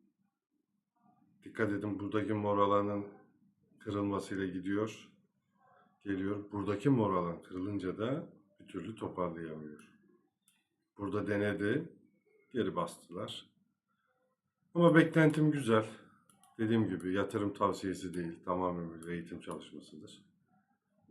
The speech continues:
Bakalım haftaya bizi ne bekliyor? Savunma sanayisi hissesidir bu arada. Şu anki savaş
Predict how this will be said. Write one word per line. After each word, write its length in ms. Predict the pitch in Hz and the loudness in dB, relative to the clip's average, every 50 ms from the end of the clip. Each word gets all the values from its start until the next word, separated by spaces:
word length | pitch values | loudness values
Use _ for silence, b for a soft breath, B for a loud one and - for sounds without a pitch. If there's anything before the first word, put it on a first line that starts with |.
| - - - - - 349 359 - - - - _ _ _ _ _ _ _ _ _ _ _ _ _ _ _ | -20 -20 -20 -20 -20 -20 -20 -20 -20 -20 -20 _ _ _ _ _ _ _ _ _ _ _ _ _ _ _
Bakalım 380 | 143 135 131 151 139 110 - - - - - - | 0 4 6 4 4 4 2 -2 -8 -18 -10 -2
haftaya 420 | - 110 104 - - 107 101 101 98 | 0 0 0 0 0 0 0 0 0
bizi 220 | 95 92 110 117 | 0 0 0 2
ne 140 | 123 117 98 | 2 2 2
bekliyor? 480 | 95 87 - - - 90 87 85 82 82 - - - _ _ _ _ _ _ _ _ _ _ _ _ _ _ _ _ _ _ _ _ _ _ _ _ _ _ _ _ | 0 0 -4 -6 -12 -8 -8 -6 -8 -8 -10 -16 -20 _ _ _ _ _ _ _ _ _ _ _ _ _ _ _ _ _ _ _ _ _ _ _ _ _ _ _ _
Savunma 440 | - - 123 120 123 127 127 127 123 | -4 0 2 4 4 4 4 4 4
sanayisi 520 | - 123 110 104 101 92 90 - 98 90 | 4 4 2 2 2 0 -2 -4 -8 -8
hissesidir 680 | - 90 - - - - 87 - 90 85 82 87 82 80 | -8 -10 -10 -10 -8 -8 -8 -8 -8 -10 -10 -10 -10 -8
bu 120 | 85 85 82 | -6 -6 -6
arada. 420 | 80 82 - 90 85 87 90 - - - - - - - _ _ _ _ _ _ | -6 -8 -10 -10 -10 -12 -12 -14 -16 -20 -20 -20 -20 -20 _ _ _ _ _ _
Şu 200 | - - 113 107 | -4 2 4 4
anki 220 | 104 101 92 - | 4 4 2 -4
savaş 680 | - - - 107 101 104 101 95 - - - - - - | -4 0 2 2 2 2 0 -2 -4 -6 -6 -8 -8 -8